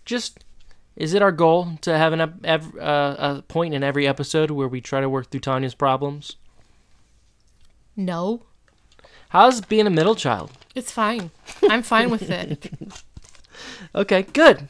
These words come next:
Speaker 1: We learned.
Speaker 2: I haven't even thought about it for a whole week.
Speaker 1: Mister Feeney helped her through that.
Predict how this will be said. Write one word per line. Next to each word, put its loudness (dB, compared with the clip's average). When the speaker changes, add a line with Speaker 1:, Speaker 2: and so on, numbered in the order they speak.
Speaker 1:
We -4
learned. 0
Speaker 2:
I -4
haven't 0
even -2
thought 4
about 2
it -6
for -4
a 0
whole -2
week. -6
Speaker 1:
Mister -6
Feeney -4
helped -6
her -2
through -6
that. -8